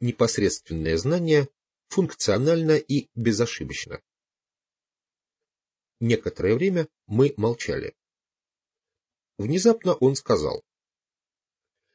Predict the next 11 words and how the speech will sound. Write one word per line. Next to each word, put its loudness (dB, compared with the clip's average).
«Я 6
хочу 2
рассказать 4
тебе 0
историю 2
о 8
Нагвале 2
Илиасе 0
и 2
проявлении 2
духа. -6